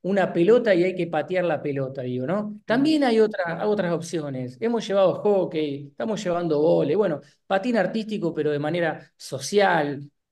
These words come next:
Digo, la verdad que la cantidad de talentos que, que empiezan a, a surgir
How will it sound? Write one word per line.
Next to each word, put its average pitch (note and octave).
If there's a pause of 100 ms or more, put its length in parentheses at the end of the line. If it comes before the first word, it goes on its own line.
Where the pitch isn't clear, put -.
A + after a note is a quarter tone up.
Digo, G3
la F3+
verdad C#4
que G#3 (100)
la F3+
cantidad G3
de D4
talentos F3 (400)
que, C#3+
que E3+
empiezan F3+ (260)
a, D3
a D#3
surgir A3+